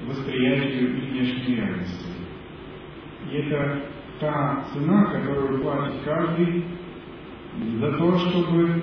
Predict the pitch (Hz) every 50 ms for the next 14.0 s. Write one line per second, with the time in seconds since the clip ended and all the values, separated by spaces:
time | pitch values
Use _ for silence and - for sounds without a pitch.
0 | - 139 - 127 139 135 131 127 127 139 147 143 147 143 - - - - - -
1 | 123 131 131 131 127 - 110 110 107 107 107 123 131 139 139 143 139 - - -
2 | 123 123 123 120 117 135 139 143 143 143 151 165 160 160 160 160 160 160 - -
3 | - - 139 139 143 151 156 160 160 - - - 147 - - - 127 127 151 160
4 | 175 165 - 175 - - 165 165 160 160 160 - 120 110 110 107 107 107 107 113
5 | 117 - - 101 95 90 - 90 90 87 87 - - - - - - - - -
6 | - - - - - - - - - - - - - - - - - - - -
7 | - - - - - - - - - - - - - - - - - - - -
8 | - - - - - - - - - - - - - - - 151 165 175 175 180
9 | 175 175 175 170 175 147 156 151 160 180 175 160 156 151 147 143 143 143 143 156
10 | 202 208 202 180 - - - - - - - - - - - 113 117 131 135 -
11 | - 185 180 175 165 165 165 160 165 160 160 156 156 151 147 143 139 139 139 131
12 | - - 147 143 139 139 - - - - - - - - - - 143 151 170 175
13 | 165 170 175 175 170 170 175 175 175 180 190 202 185 160 - - - - - -